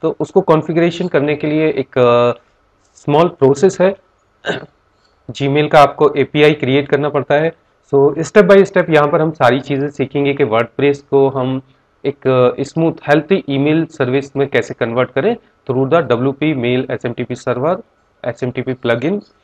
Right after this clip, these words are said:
by the Gmail और G Suite and Google Workspace,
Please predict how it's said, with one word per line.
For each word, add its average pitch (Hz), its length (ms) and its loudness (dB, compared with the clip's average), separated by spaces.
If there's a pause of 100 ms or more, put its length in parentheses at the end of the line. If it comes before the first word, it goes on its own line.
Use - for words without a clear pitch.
(720)
by 131 180 2
the 185 320 2 (240)
Gmail 160 520 2 (100)
और 143 320 4
G 131 120 2
Suite 156 420 -4
and 120 380 -4
Google 131 260 2
Workspace, 110 600 -2